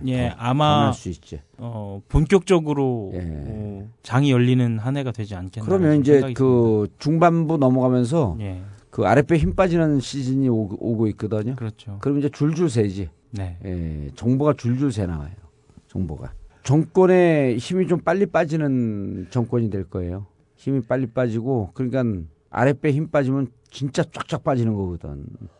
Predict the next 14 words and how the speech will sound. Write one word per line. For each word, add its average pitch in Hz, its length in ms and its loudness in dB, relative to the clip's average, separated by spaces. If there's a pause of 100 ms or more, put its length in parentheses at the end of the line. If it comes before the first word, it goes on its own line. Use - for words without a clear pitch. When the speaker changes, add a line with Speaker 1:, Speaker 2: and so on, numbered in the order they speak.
(240)
Speaker 2:
그 - 120 -2
느낌이 170 680 2
오잖아요. 165 400 2
지난, 120 420 0
지난해 123 380 2
셀 98 200 -2
때. 87 240 -8 (340)
지난해 202 520 4 (160)
우리한테 185 460 6
들어오는 170 380 4
제보, 156 460 4
한겨레에 190 400 2
들어오는 156 280 0
제보 135 400 4